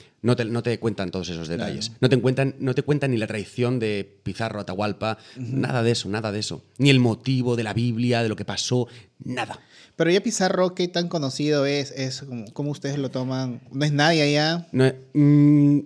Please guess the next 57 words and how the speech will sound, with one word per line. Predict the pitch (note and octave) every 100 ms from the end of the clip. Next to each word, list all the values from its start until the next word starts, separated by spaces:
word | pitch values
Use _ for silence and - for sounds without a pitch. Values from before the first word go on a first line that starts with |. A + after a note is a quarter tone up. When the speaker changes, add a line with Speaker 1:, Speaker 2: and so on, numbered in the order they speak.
| - -
Speaker 1:
una | F3 G3+
persona | D3+ F3
muy | D3+
culta | C3 B2 G2+
tiene | G2 F#2+
que | F2+
saber | F#2+ F2+ F2+
sobre | - F2 F2+
Pizarro. | F2 E2+ D#2+ - _ _
Porque | A2+ G2
Speaker 2:
Ah, | G#2+
Speaker 1:
yo | B2
Speaker 2:
ok. | C3+
Speaker 1:
fui, | C3+ C3+ B2 -
fui | C3
a |
hacer | C3
un |
experimento | B2 B2 A2+ A2+
social | G#2 A#2+ A#2+
a | G2+
ver | G#2+ G2+
qué | - A2
sabían | G2 G2+ F#2+
de |
Perú, | F#2 B2+ B2 - _
allá | F#2+ G2+ G2
en, | F#2+ F#2+ F2+
en | - F2+
Barcelona. | G2 A2 B2+ F2 - - - _ _ _ _ C3 _
Y, | G2 F#2 F2 E2+ F2 - - _ _ _ _
pf, | - - - -
creo | F2+
que | F#2
el | G2
uno | F#2+ G2
por | D#2+
ciento | - E2+ E2+
de | D#2
la | -
gente | F#2 F2
sabía | F2+ F2+ E2+
quién | D#2
era | D#2
Pizarro. | - A#2 G#2 G2
Speaker 2:
No, | G#2+
solamente | D3 D3+ D#3+
la | C3+
gente | C#3+
que, | C3+
que, | - A#2
que, | A#2
este, | - - -
que | A2
estudió | - C3
historiadores, | C3 C3+ A#2 A#2 C3 B2 A2+ A2
historia | A2 G#2 B2 B2 A#2+ A2+ A2